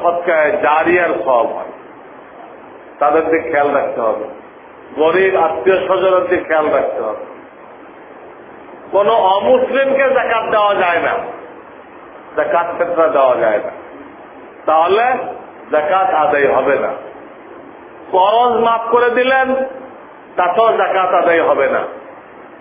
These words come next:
করজ মাফ করলে যাকাত হয় না, ওকে আগে যাকাত দেন, দিয়ে করজ উসুল করেন, মাফ করে দিলেন হবে না। স্বামী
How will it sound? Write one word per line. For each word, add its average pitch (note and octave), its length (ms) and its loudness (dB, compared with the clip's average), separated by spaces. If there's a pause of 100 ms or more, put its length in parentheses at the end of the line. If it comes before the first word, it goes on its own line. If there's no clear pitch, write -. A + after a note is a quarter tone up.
(380)
করজ F3 360 2
মাফ E3+ 380 0
করলে F#3 300 4
যাকাত F3 400 0
হয় D#3 220 0
না, - 160 -4 (920)
ওকে D3+ 180 -2
আগে F3+ 220 2
যাকাত F3 340 0
দেন, F3 340 0 (960)
দিয়ে G3+ 200 4
করজ G3+ 540 2
উসুল A3 500 2
করেন, F#3 300 0 (1400)
মাফ G3 200 0 (100)
করে A#3 180 4
দিলেন B3+ 360 0
হবে C#3+ 280 0
না। - 120 -8 (1800)
স্বামী F#3 360 0